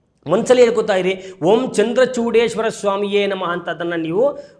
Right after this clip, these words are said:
ಆ, ಬೆಳಗ್ಗೆಯಿಂದ ಸಂಜೆ ತನಕ ನಿಮ್ಗೆ ಯಾವಾಗ ಅನುಕೂಲ ಆಗುತ್ತೋ ಒಂದು ಎರಡು ಸಲ, ಮೂರು ಸಲ ಹೇಳ್ಕೊಳ್ಳೋ ಪ್ರಯತ್ನವನ್ನು ಮಾಡಿ. ಖಂಡಿತವಾಗ್ಲೂ ನಿಮ್ಮ ಆರೋಗ್ಯಕ್ಕೂ ಒಳ್ಳೇದಿದೆ. ಮತ್ತು ನಿಮಗೆ ಏನು ಬರಂತೋ ಜ-, ನಿಮಗೆ ಇವತ್ತು ಅನಿರೀಕ್ಷಿತವಾಗಿ ನಿಮಗೆಲ್ಲ ಪರಿಚಯ ಆಗ್ತಾರೆ, ಅನಿರೀಕ್ಷಿತವಾಗಿ ನಿಮ್ಮ ಮನೆಗೆ ಭೇಟಿ ನೀಡ್ತಾರೆ,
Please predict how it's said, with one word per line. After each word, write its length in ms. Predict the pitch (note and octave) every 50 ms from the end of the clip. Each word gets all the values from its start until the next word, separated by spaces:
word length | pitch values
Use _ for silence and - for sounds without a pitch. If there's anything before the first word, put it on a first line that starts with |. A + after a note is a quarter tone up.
| _ _ -
ಆ, 100 | D#3 D#3
ಬೆಳಗ್ಗೆಯಿಂದ 500 | C3+ A#2 D#3+ F#3+ A3+ A3+ F#3+ A#3+ A#3+ A#3
ಸಂಜೆ 320 | A#3 - F#3+ F#3+ G3 A3+
ತನಕ 220 | A3 G#3+ G#3 F#3+ G#3
ನಿಮ್ಗೆ 320 | G3+ G3+ G3+ G3+ E3+ D#3
ಯಾವಾಗ 460 | E3 D#3+ E3 G3 A3+ B3 C4 C4+ B3
ಅನುಕೂಲ 380 | C4+ - G#3 A3 G#3+ A#3+ B3 A3+
ಆಗುತ್ತೋ 480 | G#3+ G3+ F#3 F#3 F3+ - A3 A#3+ A#3+ - - _
ಒಂದು 200 | F3+ G3 F3+ E3
ಎರಡು 240 | F#3 G3+ A3 G#3+ A#3+
ಸಲ, 180 | - A3 A3 G#3+ G#3 G3
ಮೂರು 240 | F#3 E3+ F#3+ A3 A3
ಸಲ 100 | G#3+ A3
ಹೇಳ್ಕೊಳ್ಳೋ 360 | G#3+ G3+ G3 G3 G3+ G3 F#3
ಪ್ರಯತ್ನವನ್ನು 500 | F3+ - F#3+ G#3 G3+ G3+ - G3+ F#3+ F#3+
ಮಾಡಿ. 340 | F#3 F3+ F3+ F3+ F#3 G3+ G3+ G3+ - _ _
ಖಂಡಿತವಾಗ್ಲೂ 460 | - F#3+ A3+ G#3+ A#3 F3+ G3+ G#3 G#3
ನಿಮ್ಮ 140 | G3+ G3 F#3
ಆರೋಗ್ಯಕ್ಕೂ 720 | F3 E3+ E3 D3+ E3 G3 A3 A#3 A3+ A3 A#3+ A#3 - A#3+ A#3+
ಒಳ್ಳೇದಿದೆ. 800 | A3+ G#3+ G#3 G#3 G3+ G#3 G3+ F#3 F#3 F3+ F#3 F#3+ F#3+ F#3+ - - - E3+
ಮತ್ತು 300 | F3+ G3 G3 - A3+ G#3+
ನಿಮಗೆ 320 | G#3 G3 G3 F3+ F3+ F3+
ಏನು 160 | F3+ F#3 F#3
ಬರಂತೋ 480 | D#3 B2+ D#3 E3+ G3+ A3 A3 - - G#3+
ಜ-, 180 | F3+ C#3+ C#3+
ನಿಮಗೆ 340 | D#3+ F3+ F3 F3 D#3 E3 E3 D#3 D3+ D3+ D3+ - _
ಇವತ್ತು 400 | D3+ F3 F#3 F3+ - F#3 F3+ - - - -
ಅನಿರೀಕ್ಷಿತವಾಗಿ 920 | D#3 F#3+ A3 A#3 C4+ C#4+ C4+ C#4+ - - - B3 A#3 A3+ A3 A3 G3+ A3
ನಿಮಗೆಲ್ಲ 380 | G#3 G#3 G3 F3+ F#3 F3+ G3+
ಪರಿಚಯ 420 | G#3 - G3 G3 F#3+ - B3+ B3 B3
ಆಗ್ತಾರೆ, 680 | A3+ G#3+ F3+ - - - F#3 F#3 F#3+ F#3+ - - - -
ಅನಿರೀಕ್ಷಿತವಾಗಿ 680 | G3+ F3+ A3+ G#3+ C4+ C4+ C4+ - A3 A#3+ A#3 A3+ A3
ನಿಮ್ಮ 180 | G#3+ G#3 G3+ F#3+
ಮನೆಗೆ 240 | F#3 F3+ G3+ G3+ G3
ಭೇಟಿ 280 | D#3 D#3+ A3 A#3 B3
ನೀಡ್ತಾರೆ, 460 | A#3+ A3+ G3+ F#3+ - F#3+ F3+ F#3 F#3